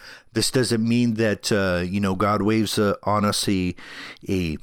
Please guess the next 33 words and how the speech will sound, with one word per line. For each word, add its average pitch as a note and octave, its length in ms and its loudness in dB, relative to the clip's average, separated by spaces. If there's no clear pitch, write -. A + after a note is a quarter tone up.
magic A2 440 0
fairy A#2 400 2
dust A2+ 320 0
and G2 120 2
we G2 80 2
become F2+ 460 -2
super - 320 -2
Christians, C3 680 -2
or F#2 260 0
it A2+ 80 -8
doesn't D3+ 180 0
mean D3 160 0
any E3 200 2
of G#2+ 160 2
those F#2+ 200 0
things. G2 220 -2
But G#2 120 0
what A#2 160 0
it F#2 120 -4
does B2+ 260 -2
mean G#2 400 0
is G#2 300 0
that F#2+ 300 0
there G#2+ 340 -2
has B2+ 240 -2
been G#2+ 240 0
a G2 60 0
sudden, C#3 440 0
<laughs> C3 140 -4
radical, B2 580 0
and A2 360 0
fundamental C3+ 680 2
shift - 680 0